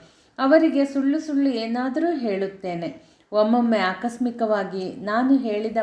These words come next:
ಮಾತುಗಳು ನಿಜವಾಗಿ ಬಿಡುತ್ತವೆ. ಆಗ ಅವರು ಕೊಡುವ ಸಣ್ಣ ಪುಟ್ಟ ಬಳುವಳಿಗಳನ್ನು ಸ್ವೀಕರಿಸುತ್ತೇನೆ" ಎಂದರು. ಇದನ್ನು ಕೇಳಿ ಸಂತರ ಮುಖ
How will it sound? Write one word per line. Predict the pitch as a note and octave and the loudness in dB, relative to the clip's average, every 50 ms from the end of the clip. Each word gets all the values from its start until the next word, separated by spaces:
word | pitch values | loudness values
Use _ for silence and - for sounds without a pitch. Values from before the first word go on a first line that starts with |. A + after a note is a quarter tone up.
| G#3 | -2
ಮಾತುಗಳು | G3+ G3 F#3+ - - F#3+ F#3 F#3+ F#3 F3+ F#3 G#3 C#4+ D#4+ - - - - - - _ - | -4 -6 -6 -6 -8 -8 -6 -4 -4 -2 -2 -2 -4 -6 -8 -14 -20 -20 -20 -20 _ -6
ನಿಜವಾಗಿ | G3+ A3+ A3+ A3+ C#4 D#4+ D#4+ D#4+ D4 C4+ A3 A#3+ | -4 -4 0 4 4 4 6 4 2 0 -2 -2
ಬಿಡುತ್ತವೆ. | G#3+ G3+ F#3+ F#3 F3+ F3+ - - E3+ D#3+ E3 D#3 - - - - _ _ _ _ _ _ _ _ _ _ _ _ _ _ _ _ _ _ - | -4 -4 -4 -4 -6 -6 -6 -6 -4 -2 -2 -4 -4 -8 -18 -20 _ _ _ _ _ _ _ _ _ _ _ _ _ _ _ _ _ _ -4
ಆಗ | - G3 G#3+ B3 A#3+ B3+ A#3 | 0 2 2 4 4 4 2
ಅವರು | G#3 G3+ G3+ G#3 G#3 A3 G#3+ | 2 2 0 -2 -2 -4 -4
ಕೊಡುವ | - - G#3+ G#3 A#3 A#3 A#3 A3 | -4 -6 -4 -2 -2 0 0 -2
ಸಣ್ಣ | G3+ - G#3 F#3 F#3+ G#3 A3+ B3 A#3+ A#3 | -2 -4 -6 -8 -6 -4 -4 -4 -4 -6
ಪುಟ್ಟ | A3+ A3+ - - G#3+ G3 F3 | -8 -10 -6 -4 -4 -2 0
ಬಳುವಳಿಗಳನ್ನು | F#3 F#3+ G3 G3+ G3+ G#3+ G#3+ G#3+ G#3+ G3+ G3+ G3 F#3+ F#3 F#3 F3+ F#3 F3+ F#3 F3 - - _ _ _ _ _ _ _ _ - | -2 -2 0 0 0 0 0 0 0 0 -2 -2 -2 -4 -6 -6 -8 -8 -10 -12 -14 -18 _ _ _ _ _ _ _ _ -4
ಸ್ವೀಕರಿಸುತ್ತೇನೆ" | - D#4 E4+ E4+ E4 - E4 B3+ A#3 A3+ - A3+ G#3+ - - - F#3+ F#3 F3 F3 F3 E3+ F3+ | -2 0 0 0 0 0 0 0 0 -2 -4 -8 -10 -10 -10 -8 -8 -6 -6 -6 -6 -6 -2
ಎಂದರು. | G#3+ C4+ C#4 B3+ G3+ F3 E3+ E3 D#3+ E3 D#3+ - - - _ _ _ _ _ _ _ _ _ _ _ _ _ _ _ _ - | 0 2 2 2 0 -2 -2 -2 -2 -4 -6 -8 -12 -20 _ _ _ _ _ _ _ _ _ _ _ _ _ _ _ _ -2
ಇದನ್ನು | C4+ C#4+ A#3 E4 E4+ E4 D#4+ D#4+ - - | 0 2 4 4 4 6 4 2 2 0
ಕೇಳಿ | C4+ B3 A3+ A3 A3 A3+ A#3 | -2 -2 -2 -2 -2 -4 -6
ಸಂತರ | - - G#3 G3+ G#3+ A3+ - C#4 B3+ A#3+ G#3+ G3+ | -4 -4 -6 -6 -6 -6 -6 -4 -4 -4 -4 -6
ಮುಖ | G3+ G3 - - G#3+ | -8 -10 -12 -10 -8